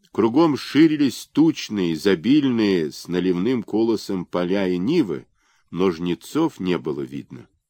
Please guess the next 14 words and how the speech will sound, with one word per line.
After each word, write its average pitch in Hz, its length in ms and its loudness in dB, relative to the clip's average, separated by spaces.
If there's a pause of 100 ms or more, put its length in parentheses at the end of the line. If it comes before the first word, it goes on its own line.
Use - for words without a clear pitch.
(1160)
Разве, 143 460 2
разве 101 340 2
где 85 180 2
покажется 123 720 -4
седая 85 420 0
голова 82 580 -2 (360)
согнувшегося 98 1160 0
с - 40 -12
серпом 92 680 -2
деда 78 500 -2 (460)
или 95 180 2
промелькнёт 101 800 0
среди 92 480 -4
колосьев 90 720 0